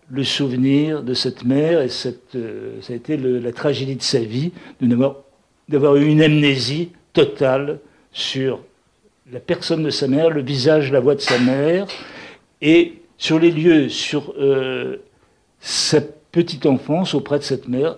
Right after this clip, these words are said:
rien. Amnésie complète et une difficulté grande à l'idée de revenir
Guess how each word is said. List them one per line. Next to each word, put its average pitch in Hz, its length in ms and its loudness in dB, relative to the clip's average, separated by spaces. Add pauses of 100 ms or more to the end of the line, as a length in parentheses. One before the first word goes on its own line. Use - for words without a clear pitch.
rien. 139 380 -4 (720)
Amnésie 147 460 -2
complète 147 720 -6 (920)
et 156 460 4
une 143 260 0
difficulté 156 1160 -2 (680)
grande 165 720 -2 (380)
à 139 100 2
l'idée 143 440 2
de 147 140 2
revenir 147 840 0